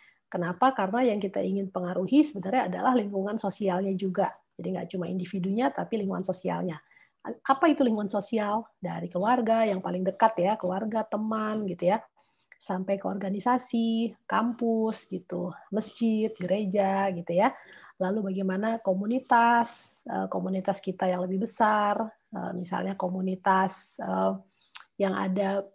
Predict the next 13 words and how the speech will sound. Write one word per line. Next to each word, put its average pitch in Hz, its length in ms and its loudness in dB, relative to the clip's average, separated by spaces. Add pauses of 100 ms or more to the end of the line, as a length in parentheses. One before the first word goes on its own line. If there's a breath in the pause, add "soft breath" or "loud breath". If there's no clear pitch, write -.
baik 196 380 0
yang 196 80 -2
sudah 190 320 -2
terbentuk 190 560 0
maupun 180 340 0
komunitas 185 640 0
dalam 175 240 -4
arti 254 480 0 (240 loud breath)
masyarakat 190 480 -2
lebih 196 240 -2
luas 220 240 4
daripada 185 420 -2
sekedar 208 560 0